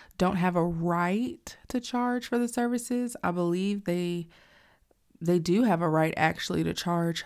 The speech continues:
for their time. But, and guys, I'm just using the word service for lack of better term. I'm not trying to <laughs> make it sound like deliverance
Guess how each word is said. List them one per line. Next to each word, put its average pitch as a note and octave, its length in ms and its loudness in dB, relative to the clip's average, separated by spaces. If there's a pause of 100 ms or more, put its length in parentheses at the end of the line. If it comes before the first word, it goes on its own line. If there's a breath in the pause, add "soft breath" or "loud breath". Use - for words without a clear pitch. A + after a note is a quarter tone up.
for E3+ 240 2
their E3 200 -2
time. - 760 -4
But, F#3 140 0
and G#3 100 0
guys, A#3+ 160 4
I'm C#4+ 100 4
just A3 140 2
using F3+ 220 0
the E3+ 60 0
word E3 220 0
service E3 380 -2
for E3 120 -2
lack E3 240 -2
of E3 100 -4
better E3+ 200 -2
term. E3 380 -2 (160)
I'm F#3+ 120 6
not G3+ 280 6
trying F3+ 480 2
to G#3+ 160 4
<laughs> - 0 -
make A#3 260 6
it G3+ 80 8
sound G3+ 360 4
like F#3+ 260 0 (280 loud breath)
deliverance F#3 760 4